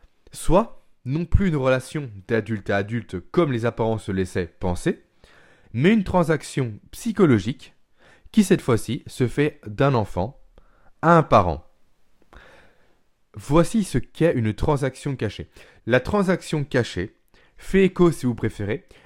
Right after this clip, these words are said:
à tous les petits sous-entendus de la vie de tous les jours, à tous les petits, euh, pics de rappel à son interlocuteur, comme quoi la situation actuelle ne nous plaît pas, comme quoi ce qui a fait hier, avant-hier et une semaine, il y a un mois,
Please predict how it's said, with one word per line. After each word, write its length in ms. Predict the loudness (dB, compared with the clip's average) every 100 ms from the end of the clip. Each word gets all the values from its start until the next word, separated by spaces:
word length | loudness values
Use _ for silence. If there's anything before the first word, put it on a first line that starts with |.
| _
à 100 | -4
tous 220 | -2 0
les 100 | 0
petits 380 | 2 0 0 -8
sous-entendus 800 | -6 -4 -2 -2 -2 -4 -4 -8
de 100 | -2
la 120 | 0 0
vie 140 | 0
de 100 | -4
tous 160 | -4 -2
les 140 | -2
jours, 340 | -4 -6 -6 -10 -18 _ _ -6
à 120 | -4
tous 200 | 0 0
les 100 | 2
petits, 500 | 2 0 -2 -4 0
euh, 100 | 0
pics 460 | -2 -6 -8 -4 -4 -4 _ _ _
de 140 | -4 0
rappel 600 | 0 2 2 2 -6 -12 -20 _
à 140 | 0 0
son 180 | 0
interlocuteur, 880 | -2 0 -2 -2 -6 -4 -4 -4 -8 -12 _ _
comme 220 | 0 0 0
quoi 420 | 0 0 -2 _ -4
la 160 | -2 -2
situation 640 | -2 -6 -2 -2 -2 -4
actuelle 440 | -4 -6 -6 -6 -6
ne 120 | -6
nous 120 | -6
plaît 160 | -6 -6
pas, 220 | -6 -8 -16 -10 -2
comme 180 | -2
quoi 180 | 2 0
ce 120 | 0
qui 220 | -8 -4 -4
a 80 |
fait 200 | -2 -6
hier, 380 | -6 -2 0 0
avant-hier 460 | -2 -4 -6 -6 -4
et 40 |
une 140 | -4 -6
semaine, 300 | -6 -6 -4
il 60 |
y 40 | -4
a 100 | -4
un 80 |
mois, 380 | -4 -4 -4 -6